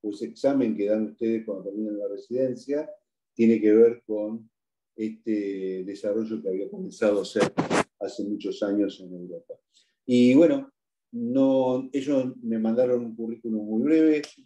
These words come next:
Eh, me gustaría ahora sí presentarlos a ellos para que hablen y para que nos expliquen cómo trabajan allá, y seguramente le vamos a hacer preguntas, porque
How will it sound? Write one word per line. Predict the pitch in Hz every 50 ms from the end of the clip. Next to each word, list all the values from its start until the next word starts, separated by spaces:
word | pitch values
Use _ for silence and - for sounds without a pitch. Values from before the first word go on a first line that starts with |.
| _ _ _ -
Eh, | 101 98 98 98 98 98 98 98 95 95 95 95 95 95 98 101 98 107
me | 110 107
gustaría | 104 101 101 - - - 104 104 120 123 123 120 117 113 110 107 104 101 101 98 95 92 92 - _ _ _ -
ahora | 98 107 131 139 127
sí | - - 131 113
presentarlos | - 98 92 90 - 92 90 90 107 104 107 104 80 -
a | - 92 90 87 87 92 98
ellos | 107 110 110 113 - -
para | 101 90 90 87 -
que | 98 104
hablen | 107 113 113 120 123 120 123 120 _ _ _ _ _ _ _
y | - 95
para | 92 104 98 95
que | 92 98
nos | 98 95 95 -
expliquen | 95 - - 117 113 110 110 - 110 98 95
cómo | 92 120 120 123 120
trabajan | 113 110 104 107 117 113 - - 98 98
allá, | 101 101 - 151 175 190
y | 175 139
seguramente | 117 113 113 120 127 120 131 135 135 135 131 139 135 135 - _ _ _ _
le | - 113
vamos | 123 131 135 131 123
a |
hacer | 113 131 135 123 113
preguntas, | 110 120 135 170 190 160 127 110 110 101 -
porque | 98 98 - - _ - 107 104 98 101 101 101